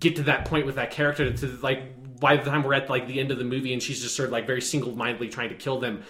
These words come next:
I'm just, like, left, like, not really even understanding what her motivations are anymore at this point.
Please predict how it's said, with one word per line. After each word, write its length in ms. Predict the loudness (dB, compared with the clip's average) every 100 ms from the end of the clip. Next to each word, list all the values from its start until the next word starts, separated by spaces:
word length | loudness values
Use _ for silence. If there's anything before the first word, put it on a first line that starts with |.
| -20 2
I'm 100 | 4
just, 160 | 4 4
like, 160 | 2
left, 200 | 4 2
like, 180 | 2 2
not 380 | 4 6 6 6
really 160 | 4 4
even 260 | 4 4
understanding 960 | 2 0 0 0 0 0 0 0 -4 -10 -8
what 180 | 0 2
her 80 | 2
motivations 540 | 0 0 0 -2 -4
are 160 | -6 -6
anymore 300 | -6 -6 -8
at 80 | -8
this 120 | -12
point. 260 | -12 -14